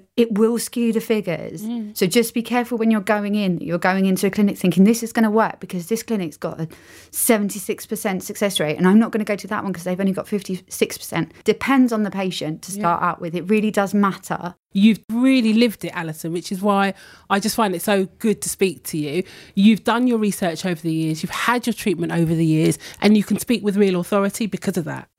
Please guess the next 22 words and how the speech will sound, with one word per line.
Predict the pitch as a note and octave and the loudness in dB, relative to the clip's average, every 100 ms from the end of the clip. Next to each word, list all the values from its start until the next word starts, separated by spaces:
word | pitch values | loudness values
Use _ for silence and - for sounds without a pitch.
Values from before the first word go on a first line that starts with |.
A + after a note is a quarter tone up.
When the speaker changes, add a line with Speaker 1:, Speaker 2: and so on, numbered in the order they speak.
| - | 0
Speaker 2:
Alison, | C4+ C4+ C#4 | 2 2 -2
thank | A#3+ C4 B3+ C4 | 0 -2 0 -2
you | |
so | A#3 - - C4 | -2 -2 0 2
much | C4 G3+ - | 2 -2 -4
for | - | -10
coming | A#3+ A#3 A3+ | -6 -2 0
in | G#3+ G3 | 0 -2
today. | G3 F#3 E3 E3 G3 - | -2 -2 0 2 0 4
Your | A3 G#3 | 4 4
wisdom | B3 - G#3 G3+ G3+ | 2 2 2 2 2
is | - F#3 F3+ - | 2 2 2 0
amazing. | G3 G3+ F#3+ F3+ E3+ F3+ | 2 4 4 4 2 2
You've | F#3 G#3+ - | 4 2 2
been | - B3+ B3 | 2 2 2
through | A#3 G3 | 0 2
a | |
lot, | F#3+ G3 A3 | 2 0 -2
wish | G#3 | -4
you | G3+ | -4
hadn't, | F#3+ G3 A#3 - _ | -4 -2 -4 -4 _
but | F#3+ | -2